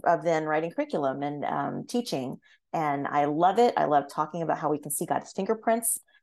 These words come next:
in creation. I love to see the little light bulbs turn on when we, we explain concepts that really are not difficult, scientific concepts that are not difficult, but are scary because they have big words attached to 'em.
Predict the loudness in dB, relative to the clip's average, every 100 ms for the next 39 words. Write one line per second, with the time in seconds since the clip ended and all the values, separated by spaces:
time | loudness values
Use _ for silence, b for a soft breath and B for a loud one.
0 | _ -2 0 0 4 4 4 4 0 0
1 | -6 _ _ 2 6 8 6 4 -2 0
2 | 2 2 4 4 2 2 0 -2 -6 0
3 | 2 2 0 -4 -6 -8 -8 -8 -6 -8
4 | -2 2 2 2 -2 b b -2 0 2
5 | 2 2 2 2 6 6 8 6 4 0
6 | -2 2 2 2 -2 -4 -2 0 0 -2
7 | -12 -8 -6 -4 -4 0 -2 -4 -4 -2
8 | 0 -2 -2 2 2 2 -2 2 0 B
9 | B _ 4 4 4 0 2 2 2 0
10 | -2 -2 0 0 2 2 4 4 0 -4
11 | -6 -6 -8 -8 -8